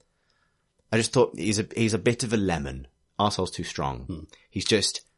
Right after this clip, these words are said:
Speaker 1: "Come on, Liam." Like, he's trying slightly too hard for your approval through the entire game, which is a perfectly legitimate character motivation, but you do a lot of eye rolling.
Speaker 2: Right.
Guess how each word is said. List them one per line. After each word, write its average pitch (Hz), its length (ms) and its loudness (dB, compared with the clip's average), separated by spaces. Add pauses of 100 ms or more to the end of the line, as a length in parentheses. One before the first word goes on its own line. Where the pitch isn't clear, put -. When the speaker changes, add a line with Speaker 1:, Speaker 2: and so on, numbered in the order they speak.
(600)
Speaker 1:
"Come 98 220 -10
on, 82 280 -6
Liam." 82 420 -6 (640)
Like, - 280 -4
he's - 160 -4
trying 117 320 4
slightly - 320 0
too 98 160 -2
hard 95 280 0
for 95 80 -4
your 90 100 2
approval 95 400 -2
through 104 140 -4
the 104 80 -2
entire 104 300 0
game, 110 340 0 (260)
which 107 160 2
is 107 80 4
a 110 80 6
perfectly 123 560 4
legitimate 95 460 0
character 95 340 -2
motivation, 98 680 0 (380)
but 87 320 4
you 98 80 0
do 90 160 2
a - 20 4
lot 87 120 2
of 76 60 -2
eye 76 160 0
rolling. 62 320 -6 (400)
Speaker 2:
Right. - 160 -14